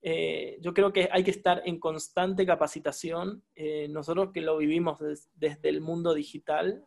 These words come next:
y hay que estar totalmente actualizados. Y, y hay formas, sí, sí se puede, y la comunicación lo es todo en estos tiempos. Así que,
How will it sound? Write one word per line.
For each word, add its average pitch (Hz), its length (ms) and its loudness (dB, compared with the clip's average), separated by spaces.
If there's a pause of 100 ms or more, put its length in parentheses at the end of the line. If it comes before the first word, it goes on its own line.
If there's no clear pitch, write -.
(120)
y 147 300 -10 (400)
hay - 60 -20
que - 80 -8
estar 165 280 0
totalmente 165 500 0
actualizados. 143 1000 -2
Y, 151 720 -6 (400)
y 160 120 0
hay 175 100 10
formas, 160 480 4
sí, 156 220 -4
sí - 220 -2
se 180 200 6
puede, 190 760 6
y 151 520 -6 (220)
la 151 160 -4
comunicación 160 640 0
lo 165 80 6
es 160 200 2
todo 170 220 6
en 151 80 0
estos 147 260 -8
tiempos. 151 340 -8
Así - 180 -10
que, 156 240 -2